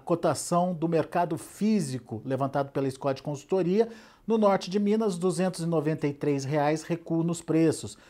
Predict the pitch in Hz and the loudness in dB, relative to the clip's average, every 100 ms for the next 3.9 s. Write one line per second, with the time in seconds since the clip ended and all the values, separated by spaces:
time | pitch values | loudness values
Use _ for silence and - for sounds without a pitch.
0 | - - - 160 170 165 170 180 180 175 | -20 -20 -2 6 8 8 6 2 2 2
1 | 170 175 170 - 196 196 160 120 147 156 | 2 -2 -6 -2 2 4 2 0 0 0
2 | 156 160 175 156 170 170 123 - 143 135 | 0 2 4 6 6 4 0 -2 -2 0
3 | 156 151 139 139 139 170 156 147 | -4 -4 -2 0 0 0 2 0